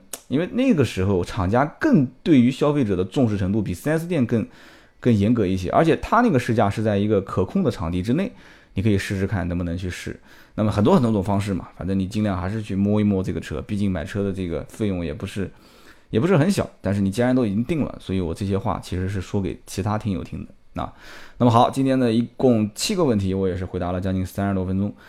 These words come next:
呃，我不知道大家满不满意啊，而且这样的一个模式，大家就是喜不喜欢啊？周三的时候我会拿出一些好玩的问题点来跟大家沟通。当然了，其实这些我也是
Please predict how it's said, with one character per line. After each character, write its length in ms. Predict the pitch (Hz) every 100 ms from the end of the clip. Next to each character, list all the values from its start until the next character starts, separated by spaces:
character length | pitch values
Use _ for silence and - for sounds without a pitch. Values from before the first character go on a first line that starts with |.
| - _ -
呃， 440 | 82 80 60 50
我 100 | -
不 100 | 95
知 80 | 101
道 120 | 151
大 80 | 143
家 100 | 165
满 160 | 151 95
不 60 |
满 200 | 135 90
意 160 | 107 127
啊， 240 | - 82 - -
而 100 | 104
且 80 |
这 140 | 98 135
样 100 | 123
的 60 |
一 20 | 104
个 60 |
模 180 | 98 98
式， 180 | 107 110
大 140 | 95
家 240 | 101 101 - - - - _
就 160 | - 98
是 600 | 101 98 92 85 65 -
喜 120 | -
不 80 | 120
喜 120 | 165
欢 240 | 104 139 - -
啊？ 280 | 82 64 101
周 120 | 127
三 200 | 123 135
的 180 | 127 107
时 180 | 104 98
候 120 | 104
我 140 | 85
会 180 | 92 104 -
拿 220 | 90 95
出 120 | 110
一 120 | 131 127
些 260 | 131 131
好 140 | 120 95
玩 200 | 85 113
的 60 |
问 160 | 160 127
题 140 | 107
点 180 | 117 71
来 100 | 55
跟 120 | 92
大 80 | 95
家 120 | 98
沟 160 | 101 101
通。 200 | 107 117 - - - - -
当 140 | 135
然 60 | 139
了， 140 | 117
其 160 | - 120
实 80 | 127
这 140 | 135
些 180 | 127 135
我 300 | 123 87 92
也 120 | 90
是 340 | 92 95 85